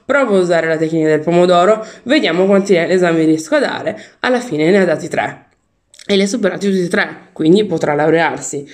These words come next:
Per me è stato veramente molto bella come quest-, cioè, questa cosa. Quindi per questo noi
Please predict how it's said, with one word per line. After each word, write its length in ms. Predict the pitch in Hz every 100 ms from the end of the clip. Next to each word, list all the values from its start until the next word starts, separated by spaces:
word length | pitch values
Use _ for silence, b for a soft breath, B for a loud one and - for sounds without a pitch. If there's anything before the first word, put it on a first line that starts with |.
| B B
Per 140 | 202
me 480 | 190 170 190 - -
è 240 | 165 151 151
stato 340 | - 151 143
veramente 460 | 147 143 180 220 208
molto 400 | 180 160 160 165
bella 360 | 220 190 165
come 220 | 165 160
quest-, 240 | 156 156 -
cioè, 180 | 156 -
questa 300 | 165 - 156
cosa. 560 | 160 147 151 151 151 B B B B B
Quindi 560 | - 208 160 156 - - B B B -
per 200 | 233 269
questo 680 | 190 165 - 175 160 160 -
noi 640 | 196 175 170 170 170